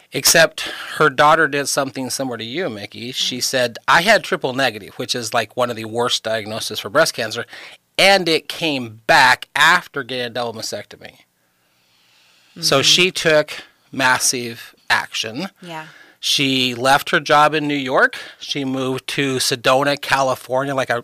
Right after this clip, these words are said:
Speaker 1: or Sedona, Arizona,
Speaker 2: Yes.
Speaker 1: total tranquil spot. Um,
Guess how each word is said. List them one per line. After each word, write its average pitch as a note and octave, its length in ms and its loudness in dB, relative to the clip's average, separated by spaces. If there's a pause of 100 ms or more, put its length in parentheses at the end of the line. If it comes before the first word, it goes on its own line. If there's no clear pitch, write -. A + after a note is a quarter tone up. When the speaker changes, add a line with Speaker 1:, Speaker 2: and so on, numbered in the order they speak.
Speaker 1:
or A#2+ 200 -2
Sedona, C3+ 680 0
Arizona, B2 640 0 (100)
Speaker 2:
Yes. D3+ 140 -12
Speaker 1:
total C#3 380 0 (140)
tranquil B2+ 520 0
spot. B2+ 460 2 (720)
Um, B2+ 460 4